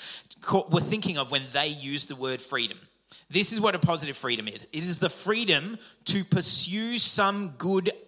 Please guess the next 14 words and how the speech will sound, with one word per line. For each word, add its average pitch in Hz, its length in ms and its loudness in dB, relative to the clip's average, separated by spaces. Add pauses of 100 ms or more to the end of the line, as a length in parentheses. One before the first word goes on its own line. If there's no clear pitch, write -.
aim. 143 400 -2 (640)
It 202 100 2
is 202 160 4
freedom 233 720 0 (180)
for - 100 -4
the 170 100 0
sake 196 300 2
of 147 200 -2
meaning, 151 580 -2 (180)
for 156 100 -4
the 156 60 -2
sake 180 280 2
of - 120 -2
purpose, 180 480 2